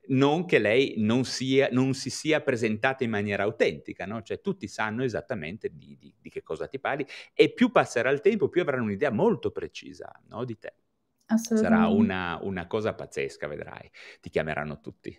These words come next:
Speaker 1: eh. <laughs>
Speaker 2: <laughs> Questo ovviamente fa parte, è un po', diciamo, il binomio, no, tra i lati positivi e negativi comunque del, del parlare sui social, di essere comunque un personaggio pubblico come, come lo siamo io e te,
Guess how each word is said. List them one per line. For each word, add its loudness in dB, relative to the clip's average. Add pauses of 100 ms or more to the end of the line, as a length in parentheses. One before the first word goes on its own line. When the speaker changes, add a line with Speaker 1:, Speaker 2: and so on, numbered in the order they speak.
Speaker 1:
eh. -12
<laughs> -4
Speaker 2:
<laughs> -6
Questo 10
ovviamente 6
fa 2
parte, 6 (180)
è 4
un 6
po', 6
diciamo, 6
il 0
binomio, 4
no, 2
tra 0
i 4
lati 2
positivi 4
e 4
negativi 2
comunque 2
del, 6 (720)
del 6
parlare 8
sui -8
social, 6
di -2
essere 2
comunque 6
un 4
personaggio 0
pubblico -2
come, -4
come -2
lo 2
siamo -4
io 2
e 2
te, 10